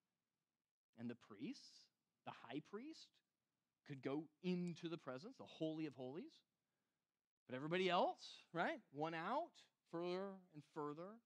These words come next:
You see this? So salvation is God coming closer and closer to us, bringing us closer into his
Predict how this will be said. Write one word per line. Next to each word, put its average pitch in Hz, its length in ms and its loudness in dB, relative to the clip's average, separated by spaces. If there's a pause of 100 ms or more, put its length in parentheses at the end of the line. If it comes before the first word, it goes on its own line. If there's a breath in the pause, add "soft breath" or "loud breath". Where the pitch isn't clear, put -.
(1300)
You 143 80 -6
see 262 280 0
this? 415 380 -2 (160 soft breath)
So 247 140 0
salvation 277 640 2
is 220 120 0
God 269 280 2 (220 loud breath)
coming 262 260 2
closer 320 500 2 (180)
and 220 120 2
closer 277 380 0
to 269 60 2
us, 262 140 2 (200 loud breath)
bringing 262 580 2
us 233 140 -2 (160)
closer 214 680 2 (100)
into 220 600 2 (100)
his 165 480 2